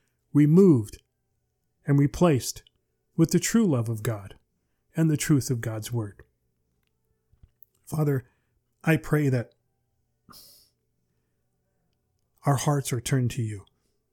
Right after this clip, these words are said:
that we do not seek the ways of men, but we seek the ways of God.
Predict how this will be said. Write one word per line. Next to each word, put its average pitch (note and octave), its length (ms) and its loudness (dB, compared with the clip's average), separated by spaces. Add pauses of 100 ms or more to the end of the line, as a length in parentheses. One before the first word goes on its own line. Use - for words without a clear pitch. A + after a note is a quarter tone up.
(420)
that C#3 120 -2
we C3+ 140 0
do F#3+ 200 6
not E3+ 200 2
seek - 400 -4
the A#2+ 100 -2
ways B2 300 -4
of A2 120 -6
men, A2+ 360 -2
but A#2+ 100 -16
we B2 100 -8
seek C3+ 320 -6
the - 80 -6
ways A2+ 320 -8
of G#2+ 160 -8
God. A2 400 -8